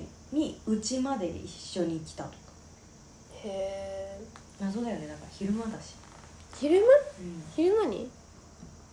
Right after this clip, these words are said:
Speaker 2: え？どういうこと？
Speaker 1: <laughs> だから、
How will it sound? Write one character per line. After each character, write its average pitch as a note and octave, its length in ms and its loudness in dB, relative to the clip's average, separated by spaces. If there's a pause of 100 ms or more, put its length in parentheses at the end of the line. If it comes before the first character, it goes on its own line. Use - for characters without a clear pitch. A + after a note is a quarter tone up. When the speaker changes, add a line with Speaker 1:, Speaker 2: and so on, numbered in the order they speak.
(260)
Speaker 2:
え？ B3+ 60 0 (920)
ど C4+ 100 2
う - 20 10
い - 20 6
う - 60 0
こ F#3+ 100 4
と？ F3 240 -2 (460)
Speaker 1:
<laughs> - 500 -20
だ A3 80 -6
か G#3 120 4
ら、 G3+ 260 4